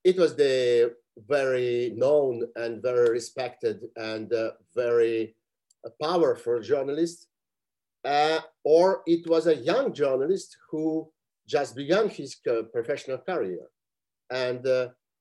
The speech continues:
uh, their, um, uh, Pulitzers and, uh, Albert Londres Prize was in the future. And, uh, uh, I don't know, David Remnick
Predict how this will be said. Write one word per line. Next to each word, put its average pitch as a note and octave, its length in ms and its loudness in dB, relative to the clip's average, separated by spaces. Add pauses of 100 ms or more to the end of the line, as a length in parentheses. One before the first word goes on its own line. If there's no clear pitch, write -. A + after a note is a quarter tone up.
(300)
uh, A#2+ 460 0
their, C#3 480 -2 (420)
um, B2 920 -2
uh, E2 280 -6 (100)
Pulitzers D#3+ 760 2 (120)
and, B2+ 500 -4
uh, C3 240 0 (500)
Albert C#3 380 2
Londres B2+ 520 4 (100)
Prize C3 540 -4 (500)
was C3+ 420 -2
in C3+ 160 -10
the C#3 100 -4
future. D#3 520 -4 (960)
And, C#3 500 -4
uh, C#3 600 -2 (1400)
uh, A#2+ 200 -2 (180)
I F#3 100 0
don't E3+ 160 2
know, E3 240 2
David E3 300 4
Remnick C3+ 500 -2